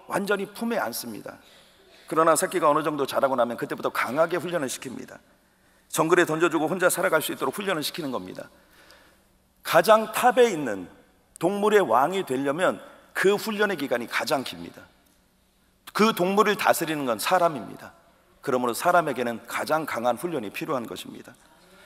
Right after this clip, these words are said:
치타는 어미 곁을 떠날까 배웠는데도 새끼가 떠나지 않으면 새끼를 죽여버린다고 합니다. 이유는 뭐냐면 그렇게 강하게 키우지 않으면 어느 한순간에 잡아 먹혀버리기 때문입니다.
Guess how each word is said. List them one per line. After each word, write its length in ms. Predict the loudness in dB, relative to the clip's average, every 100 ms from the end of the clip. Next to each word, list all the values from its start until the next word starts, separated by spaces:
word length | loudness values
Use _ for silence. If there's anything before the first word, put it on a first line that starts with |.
| -12
치타는 460 | -4 2 6 6 8
어미 200 | 6 6
곁을 260 | 4 4
떠날까 480 | 4 4 6 6 4
배웠는데도 760 | 4 0 0 0 0 2 0 -2 -8
새끼가 460 | -4 -2 2 4 4
떠나지 320 | 4 4 4
않으면 280 | 2 0 -2
새끼를 360 | -2 -2 -2
죽여버린다고 640 | -2 -2 0 0 0 -2 -2
합니다. 260 | -4 -2
이유는 340 | 0 2 2 2
뭐냐면 440 | 0 0 0 -2 -6 -18 -2
그렇게 360 | 2 2 2
강하게 380 | 0 0 0 0
키우지 320 | -6 -6 0
않으면 440 | 2 2 4 2 0 -14 -20 -4 2
어느 160 | 4
한순간에 500 | 4 2 -2 -2 -2
잡아 380 | 0 2 4 4
먹혀버리기 880 | 4 0 0 -6 -4 -4 -6 -6 -6
때문입니다. 580 | -6 -6 -8 -12 -18